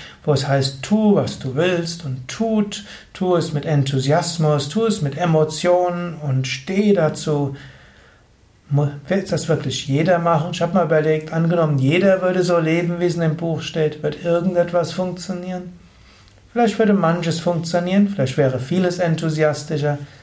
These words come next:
aber vielleicht gäbe es auch mehr Konflikte. Es gibt manche Menschen, die wollen sich einfach einfügen in das andere. Es gibt die gemütlichen Kapha-Typen und es gibt auch die Mischtypen. Kapha ist jetzt vom Ayurveda, die gemütlichen Menschen.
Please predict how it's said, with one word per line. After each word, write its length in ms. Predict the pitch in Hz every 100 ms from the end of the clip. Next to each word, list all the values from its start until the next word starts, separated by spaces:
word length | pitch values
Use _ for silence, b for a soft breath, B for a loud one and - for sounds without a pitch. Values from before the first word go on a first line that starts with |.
| B
aber 200 | 208 208
vielleicht 300 | 202 185 175
gäbe 160 | 147 135
es 100 | 135
auch 100 | 123
mehr 200 | 151 151
Konflikte. 720 | 165 165 - 135 - - 135 - - - B B B B B
Es 140 | 240 233
gibt 180 | 269 160
manche 380 | 135 147 143
Menschen, 580 | 160 160 170 - 196 196
die 140 | 196 175
wollen 280 | 180 196
sich 200 | 202 202
einfach 540 | 160 151 - 170 - -
einfügen 1080 | 160 165 170 - 175 180 160 147 131 120 -
in 120 | 170
das 200 | 147 135
andere. 540 | 160 135 131 120 135 - B B B
Es 160 | 214 202
gibt 220 | 226 -
die 100 | 202
gemütlichen 720 | 190 180 196 196 175 139 151
Kapha-Typen 1080 | 156 196 196 180 180 180 175 170 165 165 B B
und 140 | 254 254
es 140 | -
gibt 200 | 147 -
auch 180 | 147 -
die 380 | 151 185 208 B B B B -
Mischtypen. 1000 | 151 170 202 - - - 190 190 185 170
Kapha 320 | - 139 143
ist 140 | 131 143
jetzt 160 | 135
vom 180 | 147 147
Ayurveda, 720 | 139 127 123 143 160 156 143
die 140 | 131 131
gemütlichen 680 | 135 160 180 165 151 147
Menschen. 560 | 147 139 139 - 135